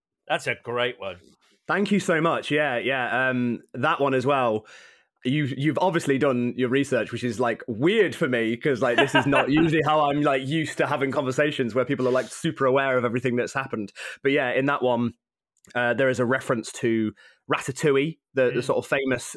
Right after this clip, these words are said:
Speaker 2: synesthesia scene where when, uh, Remy eats something, you see the sort of the shapes dancing on screen. Uh, and I just thought, "Why not reach out to the actual animator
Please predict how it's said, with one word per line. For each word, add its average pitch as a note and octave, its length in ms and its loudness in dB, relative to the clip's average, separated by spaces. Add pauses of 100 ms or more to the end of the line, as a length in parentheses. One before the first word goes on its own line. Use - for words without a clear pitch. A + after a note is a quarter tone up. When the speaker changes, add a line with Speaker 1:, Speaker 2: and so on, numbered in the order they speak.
Speaker 2:
synesthesia D3 760 0
scene A2+ 400 0 (340)
where A2+ 420 2 (180)
when, A#2 460 -2
uh, A#2 320 0
Remy B2 280 0
eats C3 320 -4
something, A2 400 -4
you G#2 160 -6
see A#2 320 -2
the G#2+ 80 -4
sort G#2+ 280 -4
of G2 60 -12
the A2+ 60 -6
shapes - 360 -6
dancing B2 440 -4
on G#2+ 120 -6
screen. G#2 520 -4 (400)
Uh, G#2 400 -2
and A2+ 140 -2
I A#2 440 0 (560)
just - 220 -6
thought, B2 320 2
"Why D#3 180 4
not C#3+ 260 0
reach B2+ 280 -2
out G2+ 340 0 (420)
to A#2 200 -2
the G#2+ 120 0
actual A#2 340 -4
animator G2 680 -4